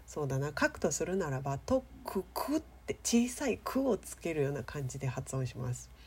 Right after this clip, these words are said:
まあ、こんなことを言っても言わなくてもいいんですけど、そうですね、トックを食べました。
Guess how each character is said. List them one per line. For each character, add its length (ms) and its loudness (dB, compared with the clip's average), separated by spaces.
ま 80 0
あ、 100 0
こ 120 2
ん 80 2
な 80 4
こ 120 0
と 100 2
を 40 6
言 140 4
っ 20 -6
て 140 -2
も 100 0
言 140 4
わ 80 0
な 120 2
く 120 -12
て 80 2
も 140 2
い 20 0
い 40 0
ん 40 -2
で 100 0
す 100 -6
け 120 -6
ど、 160 -2
そ 140 -8
う 60 -2
で 100 -4
す 100 -10
ね、 220 -4
ト 80 0
ッ 120 -6
ク 120 0
を 280 0
食 140 -4
べ 100 0
ま 140 -2
し 60 -12
た。 180 -4